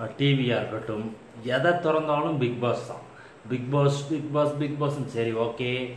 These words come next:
உங்களுக்கு ப்ரோக்ராம் பிடிக்குது, பாருங்க, யாரும் வேணாம்னு சொல்லலை, சரிங்களா? அதுக்காண்டி இப்ப பிக் பாஸ் பார்க்கலைன்னு வச்சுக்க, தேசத்துறை ரேஞ்சு கொண்டு போயிட்டாங்க. You are anti Indian,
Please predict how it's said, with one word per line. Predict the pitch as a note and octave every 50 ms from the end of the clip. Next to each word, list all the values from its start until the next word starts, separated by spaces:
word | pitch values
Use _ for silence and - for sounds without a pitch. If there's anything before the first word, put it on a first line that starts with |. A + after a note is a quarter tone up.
| -
உங்களுக்கு | A#2 G#2+ A2 A2 G#2+ G#2 - A2+
ப்ரோக்ராம் | A#2 A#2 A#2 A2+ A2+ G#2+ G#2 G#2+ A2
பிடிக்குது, | A2+ - A#2+ G#2 G#2+ A2+ A#2 A2 -
பாருங்க, | G#2 G2+ G#2+ A2 A2 G2+ G2+ G#2 G#2+
யாரும் | G#2+ G2 F#2 F#2+ G#2 A2 A#2 G#2+
வேணாம்னு | G2+ G2+ G#2 G#2 G2+ G2+ G2 - F#2+
சொல்லலை, | F2+ F2 E2 E2 E2 - - - -
சரிங்களா? | G2+ F#2+ F#2 F2+ F2 E2+ F2+ G2+ G#2+ G2+ - - - - - - - - - - - - - - F2+ G2
அதுக்காண்டி | A#2 B2+ B2 B2 C#3 C#3 C3 C3 C3 B2 A2+ G#2+ F#2 F2+ F2+ F#2 F#2+ G2 G#2 G2+ G2 G2 G2 - - - - - - - - - -
இப்ப | A#2 A#2+ A#2+
பிக் | G#2+ G#2 A#2+ A#2 B2 C#3+
பாஸ் | D3+ F3 F3 - - - - A2
பார்க்கலைன்னு | G#2+ C3+ D3 C#3+ - E3 E3 E3+ E3 E3 D3+ C3+
வச்சுக்க, | - C#3 - - B2+ A#2 G2+ F#2+ - - - - - -
தேசத்துறை | - B2+ D3 D#3+ E3 F3 D#3 - - C#3 C#3 C3+ A#2+ B2 B2 A#2+ A#2 A2+ G#2+
ரேஞ்சு | A#2+ C#3+ D#3 D#3+ D3+ C#3
கொண்டு | C3+ B2 A#2 A2 G#2+
போயிட்டாங்க. | A2 G#2+ G#2 G2+ F#2+ F#2+ G2 G#2
You | G#2+ G#2 G#2 G2+
are | G2 A2 C3+ D3+
anti | D3+ D3 D#3 D3
Indian, | C3 A#2 G#2 G#2 G2 F#2+ F2